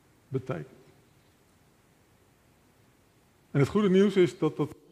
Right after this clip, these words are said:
is waar we op hoeven te wachten tot het moment waarop we ons aardse lichaam verlaten.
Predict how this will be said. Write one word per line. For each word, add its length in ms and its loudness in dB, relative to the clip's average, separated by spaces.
is 300 -6
waar 240 2
we 60 -2
op 360 -2
hoeven 240 -2
te 100 0
wachten 480 0
tot 140 -2
het 100 -2
moment 360 -2
waarop 300 -4
we 60 -4
ons 220 -6
aardse 320 -4
lichaam 300 -4
verlaten. 600 -4